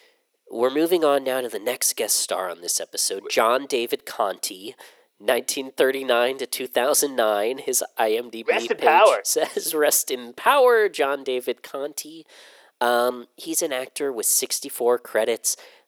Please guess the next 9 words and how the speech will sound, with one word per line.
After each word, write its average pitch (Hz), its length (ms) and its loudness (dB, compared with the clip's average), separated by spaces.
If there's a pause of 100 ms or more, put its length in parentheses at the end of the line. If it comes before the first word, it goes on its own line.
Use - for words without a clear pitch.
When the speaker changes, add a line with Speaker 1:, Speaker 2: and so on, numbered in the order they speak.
Speaker 1:
Uh, 104 240 0
his 104 220 -2
last 113 400 -2
one 117 240 -2
was 101 320 -2 (220)
Trust 123 400 0
Speaker 2:
Drive - 140 -4
Away. - 100 -6
Speaker 1:
Me, 85 180 -16